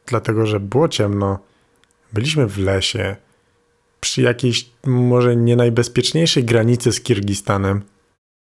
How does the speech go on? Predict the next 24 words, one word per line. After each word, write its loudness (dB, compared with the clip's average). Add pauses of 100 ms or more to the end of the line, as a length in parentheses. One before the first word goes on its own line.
(480)
W -20
pewnym 0
momencie -2 (420)
Kasper -4
krzyczy -8
do -2
mnie: -4 (920)
"Ej, -2 (120)
tu 0
jest 0
przejście". -4 (1000)
Ja -2
patrzę, -6 (380)
a -4
tam -2
ktoś -8
stoi. -4 (1000)
I 2
na 2
dodatek -4
ma -2
ze -4
sobą -4
broń. -4